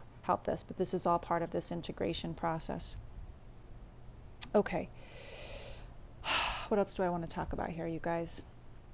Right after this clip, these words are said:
I wanna answer some questions that I got, um, that people wanted me to talk about. So I will,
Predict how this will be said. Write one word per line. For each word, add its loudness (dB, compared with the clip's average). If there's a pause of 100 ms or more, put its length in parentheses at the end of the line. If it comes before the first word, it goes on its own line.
(400)
I 10
wanna 12
answer 10
some 4
questions 6
that 6
I 6
got, 6 (120)
um, 2 (100)
that 2
people 8 (400)
wanted 8
me 6
to 2
talk 4
about. 4
So 8
I 8
will, 12